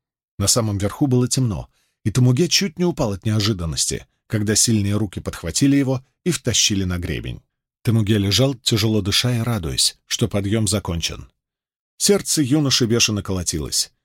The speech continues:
Его спутники смотрели на город. Люди Чена И перерезали верёвки, удерживаемые тяжёлыми корзинами.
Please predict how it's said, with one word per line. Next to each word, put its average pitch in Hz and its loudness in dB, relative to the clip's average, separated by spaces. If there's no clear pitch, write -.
Его 131 4
спутники 156 -2
смотрели 110 0
на 101 -2
город. 92 -6
Люди 104 2
Чена 90 -2
И 131 0
перерезали 117 2
верёвки, 110 -6
удерживаемые 110 2
тяжёлыми 95 -2
корзинами. 92 -6